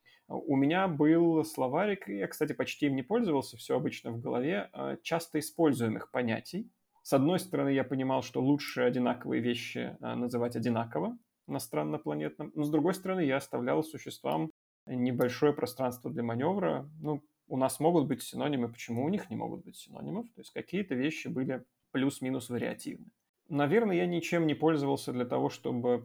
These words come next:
правильно понять, э,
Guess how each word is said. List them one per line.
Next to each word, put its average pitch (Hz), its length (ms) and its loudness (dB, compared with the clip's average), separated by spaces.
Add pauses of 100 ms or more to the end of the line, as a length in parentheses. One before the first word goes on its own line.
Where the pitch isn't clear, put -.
(100)
правильно 123 880 -2
понять, 151 680 -2 (400)
э, - 100 -12